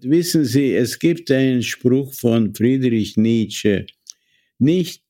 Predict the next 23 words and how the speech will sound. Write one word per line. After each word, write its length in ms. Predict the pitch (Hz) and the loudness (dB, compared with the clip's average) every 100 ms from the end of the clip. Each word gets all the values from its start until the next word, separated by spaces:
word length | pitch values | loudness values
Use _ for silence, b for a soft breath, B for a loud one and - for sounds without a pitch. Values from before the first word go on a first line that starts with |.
| _ _ | _ _
dann 340 | - 156 170 139 | 0 2 2 0
ist 340 | 110 127 - | 0 0 0
es 240 | 113 107 - | 0 0 -4
schwierig, 720 | 107 117 131 127 107 90 - - | 0 2 2 0 0 -2 -6 -2
die 220 | 107 104 | 0 2
Wahrheit 520 | 120 127 120 117 107 | 2 2 2 0 -2
zu 280 | - 107 104 | -4 -2 -2
sagen, 600 | - 104 113 113 107 98 | 0 0 2 0 0 0
wenn 220 | 98 101 | 0 0
das 260 | 92 90 - | -2 -4 -2
gefährlich 800 | 95 - 104 120 139 139 135 - | -2 0 0 0 0 -2 -4 -4
ist, 340 | 147 - - _ _ _ _ | -6 -6 -16 _ _ _ _
sondern 420 | - 127 127 110 | -2 0 0 0
wenn 200 | 107 104 | 0 0
das 240 | 107 107 - | 0 -2 0
langweilig 1000 | 110 123 110 90 90 76 78 76 71 - | 0 0 -2 -2 -2 0 -2 -4 -6 -6
ist." 500 | 50 50 - - - _ _ _ _ _ _ _ _ - | -8 -8 -10 -14 -16 _ _ _ _ _ _ _ _ -2
Und 180 | 123 | 0
dass 220 | 113 110 120 | 2 -2 0
Orban 800 | 143 180 165 131 90 92 104 - | 0 0 0 -2 -2 -2 -4 -2
in 200 | 117 110 | 0 2
diesem 520 | 135 185 175 160 156 | 0 0 -2 -2 -2
Sommer 600 | 131 123 143 135 110 67 | 0 0 0 0 0 -4